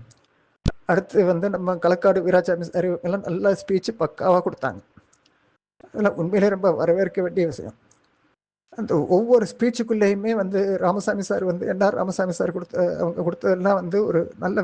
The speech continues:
வேல்யூபிள் டிப்ஸ் நிறைய இருந்துச்சு. அதே மாதிரி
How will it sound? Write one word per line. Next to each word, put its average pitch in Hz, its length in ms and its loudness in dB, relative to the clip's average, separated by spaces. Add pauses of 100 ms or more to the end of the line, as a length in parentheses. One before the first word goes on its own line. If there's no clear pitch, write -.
வேல்யூபிள் 208 440 -2
டிப்ஸ் - 280 -8
நிறைய 185 400 0
இருந்துச்சு. - 340 -10 (1600)
அதே 180 180 4
மாதிரி 220 180 2